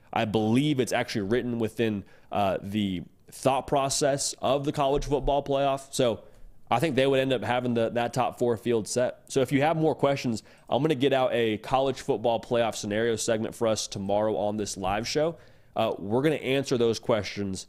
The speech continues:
We'll answer them if you have them in the live chat right now, but I'll, I'm gonna put up a tweet on my Twitter page at J D Pickell and ask y'all, "Give me your most intriguing college football playoff scenarios."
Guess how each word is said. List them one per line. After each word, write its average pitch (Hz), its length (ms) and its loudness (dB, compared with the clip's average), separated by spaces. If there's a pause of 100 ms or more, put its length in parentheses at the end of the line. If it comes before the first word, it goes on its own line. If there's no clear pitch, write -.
(160)
We'll 135 160 2
answer 170 180 -2
them 120 300 -2
if 107 160 -2
you 117 40 4
have 110 120 2
them 107 80 -4
in 104 40 0
the 104 60 0
live 104 180 0
chat - 220 -4
right 92 180 -4
now, 98 180 -4
but 95 140 -4 (200)
I'll, 123 180 2
I'm 123 100 0
gonna 123 120 0
put 135 120 2
up 135 60 -4
a 143 60 -2
tweet 151 360 -2
on 113 120 0
my 143 80 2
Twitter 147 200 0
page 135 360 -2
at 117 180 0
J 147 80 0
D 147 60 0
Pickell 135 360 -2 (220)
and 120 100 0
ask 127 220 0
y'all, 92 240 -2 (340)
"Give 110 160 0
me 120 120 2
your 127 140 2
most 113 260 2
intriguing 113 480 -2
college 110 260 0
football 110 300 -2
playoff 113 260 0
scenarios." 85 420 -8